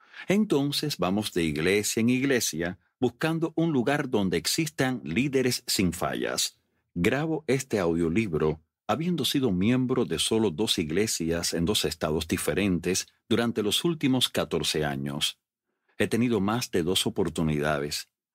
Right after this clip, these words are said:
En realidad han sido numerosas, de ofenderme con los líderes que estaban por encima de mí. La mayoría de esas oportunidades,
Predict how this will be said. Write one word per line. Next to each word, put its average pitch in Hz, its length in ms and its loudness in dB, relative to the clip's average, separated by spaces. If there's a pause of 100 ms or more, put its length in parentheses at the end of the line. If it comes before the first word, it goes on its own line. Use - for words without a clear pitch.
(120)
En 104 180 2
realidad 127 600 0
han 139 200 2
sido 147 300 4
numerosas, 78 720 0 (380)
de 135 80 0
ofenderme 156 720 0
con 110 280 2
los 101 200 0
líderes 113 640 2
que 95 140 -2
estaban 98 420 0
por 87 160 0
encima 85 400 0
de 78 100 0
mí. 80 240 0 (340)
La 90 120 2
mayoría 95 560 2
de 82 180 0
esas - 300 -2
oportunidades, 82 1040 0